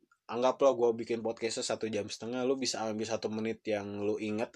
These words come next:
aja, gua udah bakal bersyukur banget. Seenggaknya gua bisa bermanfaat buat kehidupan lo kan. Makanya gua di sini nggak akan ngeluarin podcast-podcast sampah lah gitu.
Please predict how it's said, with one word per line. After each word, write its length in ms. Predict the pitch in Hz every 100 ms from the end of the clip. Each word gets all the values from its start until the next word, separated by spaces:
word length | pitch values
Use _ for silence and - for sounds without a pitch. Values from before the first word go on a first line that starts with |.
| 120
aja, 160 | 107
gua 320 | 92 104 113
udah 80 | 104
bakal 320 | 98 92 90
bersyukur 320 | 90 - 90 87
banget. 240 | 90 87 -
Seenggaknya 480 | - 104 101 95 110
gua 160 | 104
bisa 240 | 98 90 -
bermanfaat 480 | 87 87 90 113
buat 240 | - 98 -
kehidupan 400 | 90 87 82 85
lo 160 | 82
kan. 240 | 80 98 101 _ _ _ _ - _ -
Makanya 240 | 87 113
gua 160 | 104 107
di 80 | 101
sini 240 | 101 110
nggak 180 | 101 92 87
akan 180 | 92 92 92 - _ - - -
ngeluarin 480 | - 95 87 104 107
podcast-podcast 640 | 98 - 90 95 - 104 -
sampah 320 | 90 90 90
lah 240 | - - -
gitu. 240 | 95 82